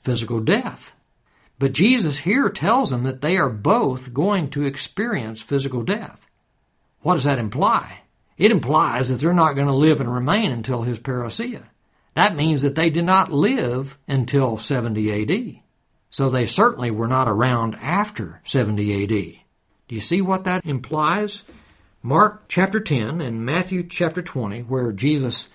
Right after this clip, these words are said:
tells both James and John that they would drink the same cup of martyrdom that he drank. That implies that they would not live and remain, but would be cut short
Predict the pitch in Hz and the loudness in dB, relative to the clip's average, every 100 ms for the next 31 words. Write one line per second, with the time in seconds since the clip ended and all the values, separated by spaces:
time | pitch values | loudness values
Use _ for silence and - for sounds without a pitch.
0 | - 170 185 180 170 - - - 123 156 | -6 0 4 4 2 -2 -12 -4 2 2
1 | 139 - - 104 151 175 185 170 147 165 | 2 -8 -8 0 2 4 2 2 0 -2
2 | 175 165 123 170 98 87 98 107 - 107 | 0 0 2 2 0 -8 -12 -14 -10 -10
3 | 107 123 135 110 98 92 127 160 165 - | -4 -2 0 0 -4 -2 2 2 0 -8
4 | _ 139 - 143 139 127 120 - 131 85 | _ -6 -4 0 0 -2 -4 -2 -2 -2
5 | - - 113 101 120 127 123 104 98 98 | -14 -10 -8 -4 0 2 0 -2 -4 -6
6 | 98 98 - 113 113 107 87 - _ _ | -6 -8 -6 -6 -4 -6 -6 -16 _ _
7 | _ _ _ _ - 101 131 185 185 - | _ _ _ _ -14 -4 -2 0 0 -2
8 | 113 92 85 92 98 98 120 117 104 101 | -4 -4 -6 -6 -4 -4 -2 -2 0 0
9 | 123 - 98 110 165 160 143 135 139 127 | 0 -2 -2 4 6 6 4 2 4 2
10 | 107 120 101 85 85 98 - _ _ _ | 2 2 0 -2 -8 -12 -16 _ _ _
11 | _ - 120 113 113 113 113 - 156 156 | _ -2 -2 0 0 0 0 0 -4 -2
12 | - - 214 190 - - | -2 0 2 0 -2 -14